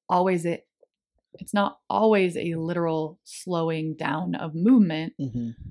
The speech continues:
Speaker 1: but that can facilitate cultivating presence.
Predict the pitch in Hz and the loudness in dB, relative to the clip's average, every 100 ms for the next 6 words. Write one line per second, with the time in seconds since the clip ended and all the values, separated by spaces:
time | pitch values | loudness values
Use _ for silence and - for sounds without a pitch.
0 | - _ _ _ - 180 185 190 190 - | -18 _ _ _ -10 -2 4 4 4 0
1 | 185 175 170 165 165 160 160 165 170 180 | -4 -4 -6 -6 -4 -4 -4 -6 -4 -6
2 | - _ _ _ - 170 165 165 - 160 | -10 _ _ _ -10 -8 -6 -6 -6 -6
3 | - - - - - | -6 -8 -12 -14 -16